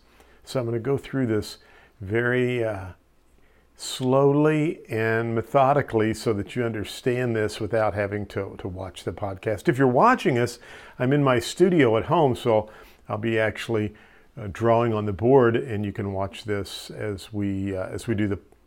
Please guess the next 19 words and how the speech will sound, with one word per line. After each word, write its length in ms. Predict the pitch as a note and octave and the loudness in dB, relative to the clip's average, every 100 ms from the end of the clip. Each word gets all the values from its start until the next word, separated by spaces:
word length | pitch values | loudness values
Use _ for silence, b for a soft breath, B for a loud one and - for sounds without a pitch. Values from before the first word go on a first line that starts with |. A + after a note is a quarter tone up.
| _ _ | _ _
do 160 | - A2 | -4 -2
this 200 | G2+ G2 | -2 -4
podcast 760 | - A2 G#2+ G2 G#2+ G2+ - | -6 -4 -4 -4 -6 -6 -6
and 140 | G#2 G2 | -8 -6
math 280 | G#2+ A2 - | -6 -6 0
problem. 420 | A2+ G#2+ A#2 G#2+ B B B B | 0 2 0 -4 B B B B
So 200 | - D#3 | 0 4
if 120 | C#3+ | 4
you're 120 | C#3 | 4
not 420 | C#3 D3 F3 G#3 A3 | 4 4 4 2 0
subscribed 1000 | - F3 A#2 - - E3 E3+ B2+ A#2+ A#2+ | -2 -2 -2 -8 -2 -2 2 2 2 0
to 60 | |
the 80 | A#2+ | -2
Global 460 | A2 B2+ C3 C3+ B2+ | 2 2 2 2 2
Real 240 | B2+ B2+ | 4 2
Estate 340 | B2 - A#2+ | 0 -2 -4
School 400 | G#2 - - B2 | -4 -8 -2 0
Facebook 800 | A#2 - - C#3 D3 - D3 C#3 | 0 -6 -6 -6 -6 -4 -6 -4
page, 480 | - C#3 D3 B2+ - | -4 -2 -2 -6 -10